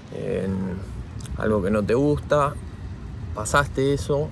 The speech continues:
y dijiste, "Bueno, voy a empezar un emprendimiento". Perfecto. ¿Cómo empiezo? Es la gran pregunta. Y justamente para eso estoy haciendo este episodio, este video, YouTube y el podcast, eh,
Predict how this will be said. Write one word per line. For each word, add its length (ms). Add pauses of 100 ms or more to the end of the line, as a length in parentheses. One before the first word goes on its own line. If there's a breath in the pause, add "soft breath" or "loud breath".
y 100
dijiste, 300
"Bueno, 240
voy 120
a 40
empezar 520
un 140
emprendimiento". 760 (680 loud breath)
Perfecto. 540 (760)
¿Cómo 240
empiezo? 480 (140)
Es 140
la 80
gran 220
pregunta. 520 (1400 loud breath)
Y 100
justamente 560
para 200
eso 160
estoy 160
haciendo 260
este 140
episodio, 520
este 200
video, 580 (100)
YouTube 500 (100)
y 300 (180)
el 100
podcast, 580 (840)
eh, 420